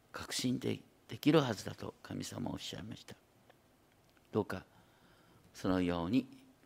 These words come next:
私たちが空を見上げながら神の真実を思い起こすことができるように。同時に、この世界は何が起こるか分かりません。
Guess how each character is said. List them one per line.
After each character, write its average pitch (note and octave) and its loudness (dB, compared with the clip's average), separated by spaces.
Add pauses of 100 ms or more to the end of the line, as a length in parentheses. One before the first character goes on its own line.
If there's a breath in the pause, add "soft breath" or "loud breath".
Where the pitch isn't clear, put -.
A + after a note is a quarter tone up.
私 - -10
た G2 -10
ち - -8
が G#2 2 (480)
空 G#2 4
を F#2 -2
見 G2 0
上 B2 4
げ B2+ 2
な A2 2
が F2+ -6
ら F2+ -14 (1000 soft breath)
神 G2+ 2
の E2 -2
真 F2+ -2
実 - 2
を - 6
思 D#2+ 0
い D#2+ -2
起 - -20
こ - -8
す - -16
こ - -18
と F2 -14
が F2+ -12
で F#2 -18
き - -12
る F#2+ -8
よ E2+ -14
う - -14
に。 F2+ -16 (400)
同 A#2 10
時 A2+ -4
に、 G#2+ 2 (760 soft breath)
こ A#2+ 2
の A#2+ 6
世 A#2+ 4
界 G2 8
は B2 6 (100)
何 G#2+ 4
が F#2 6
起 E2 2
こ - 0
る A2+ 0
か F#2 -2
分 - -16
か - -4
り A2+ 0
ま B2 4
せ A#2+ 2
ん。 G2 0